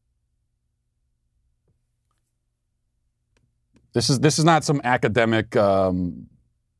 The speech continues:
discussion. This is basic child raising stuff. This is, this is basic stuff about, about child psychology.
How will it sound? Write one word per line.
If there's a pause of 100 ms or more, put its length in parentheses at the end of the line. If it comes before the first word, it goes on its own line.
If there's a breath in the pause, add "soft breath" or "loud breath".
(200)
discussion.
This
is (1200)
basic (300)
child (140)
raising (800)
stuff.
This
is,
this
is
basic
stuff
about,
about
child
psychology.